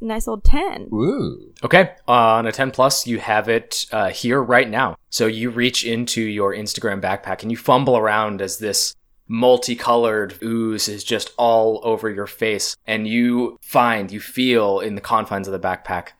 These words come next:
Speaker 3: the hairdryer. What do you do with it?
Speaker 1: I click it on and I immediately set it on my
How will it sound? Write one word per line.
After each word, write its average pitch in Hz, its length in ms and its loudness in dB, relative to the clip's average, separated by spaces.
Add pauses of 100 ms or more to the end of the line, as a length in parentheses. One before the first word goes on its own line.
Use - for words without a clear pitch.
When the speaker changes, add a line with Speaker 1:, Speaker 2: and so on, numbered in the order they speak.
(640)
Speaker 3:
the - 80 -6
hairdryer. 71 600 -8 (920)
What 90 140 -4
do 147 60 -8
you 139 60 -14
do - 140 -16
with - 160 -18
it? - 80 -20 (720)
Speaker 1:
I 214 80 2
click 339 280 4
it 269 100 4
on 247 360 4 (380)
and 214 500 2 (280)
I 214 380 8
immediately 220 1200 2 (140)
set 226 340 2
it 220 240 0
on 214 300 -4
my 196 540 -2